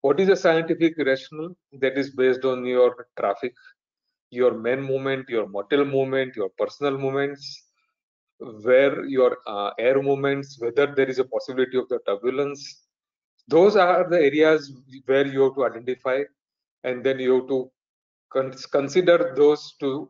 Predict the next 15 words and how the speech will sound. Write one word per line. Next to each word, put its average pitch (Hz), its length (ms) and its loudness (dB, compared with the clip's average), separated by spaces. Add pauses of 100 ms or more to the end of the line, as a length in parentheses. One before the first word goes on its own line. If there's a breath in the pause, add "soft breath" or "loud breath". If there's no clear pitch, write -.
(120)
do 127 140 -6
the 127 160 -2
selection 120 640 -4
of 110 180 -8
the, 113 260 2 (460)
uh, 101 580 -8 (720)
environmental 117 640 -2
positions. 101 640 -10 (380)
Like 139 180 0
here, 170 480 2
and 135 300 -4
in 135 160 -6
this 135 160 -4
particular 131 500 -2 (640)
case 123 480 -2